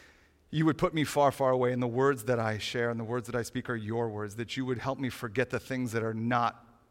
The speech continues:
your desires, the things that are sinful, the things that are in me. And I pray that what would come out of me are your words, your, the things you have taught.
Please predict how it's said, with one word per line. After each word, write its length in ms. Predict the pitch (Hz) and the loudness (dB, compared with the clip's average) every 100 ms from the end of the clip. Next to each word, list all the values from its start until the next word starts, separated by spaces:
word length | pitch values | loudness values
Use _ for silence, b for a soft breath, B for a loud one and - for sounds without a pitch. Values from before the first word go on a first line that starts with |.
| _ | _
your 140 | 110 113 | -6 -4
desires, 480 | 113 107 107 107 | -2 0 -2 -2
the 80 | 101 | -6
things 280 | 104 120 110 | -8 -6 -4
that 100 | 113 | -4
are 60 | 104 | -6
sinful, 420 | - 117 - 107 | -6 -6 -6 -6
the 80 | 104 | -6
things 260 | 127 120 | -4 -4
that 80 | 110 | -2
are 120 | 110 | -4
in 260 | 117 123 117 | -2 0 2
me. 260 | 123 113 - B B B | 0 -2 -6 B B B
And 80 | 117 | -2
I 80 | 117 | -2
pray 200 | - 131 | 2 2
that 120 | 127 | 2
what 140 | 131 127 | 0 0
would 160 | 123 | -4
come 180 | - 123 | -4 -2
out 160 | 117 120 | 0 -2
of 120 | 107 | -4
me 180 | 110 113 | -6 -6
are 80 | |
your 420 | 107 101 113 110 104 | -8 -6 -4 -2 -4
words, 420 | 101 95 95 - b b b b | -8 -10 -14 -20 b b b b
your, 400 | 107 107 120 120 | -10 -4 0 0
the 120 | 113 110 | -2 -6
things 280 | 131 117 | -6 -4
you 140 | 117 113 | -4 -4
have 180 | 113 - | -6 -10
taught. 320 | - 98 | -8 -8